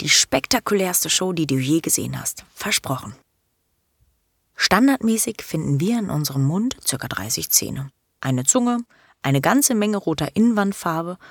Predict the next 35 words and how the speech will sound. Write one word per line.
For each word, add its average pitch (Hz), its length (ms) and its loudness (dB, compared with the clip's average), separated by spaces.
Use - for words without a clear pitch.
und 147 160 -2
grob - 300 -2
eine 214 280 4
Milliarde 165 420 0
Bakterien. 131 680 -10
Als 147 220 2
rechte 208 360 0
Hand 240 160 2
unseres - 380 0
Magens 131 380 -2
und 135 160 -4
Darms 127 400 -6
wird 143 180 -4
hier 160 140 2
die 202 120 0
Entscheidung 147 640 -2
über 151 160 2
den 143 160 4
Weg 226 240 0
aller 190 220 0
Besucherinnen 147 600 0
getroffen. - 460 -8
Die 165 100 -4
gute 147 240 2
Landluft 156 680 0
darf 131 240 -4
Richtung 226 340 0
Lunge. 196 240 2
Döner 277 300 6
und 220 160 2
Ayran 185 340 0
dagegen 143 360 0
lieber 151 260 0
zum 185 160 0
Magen. - 280 -2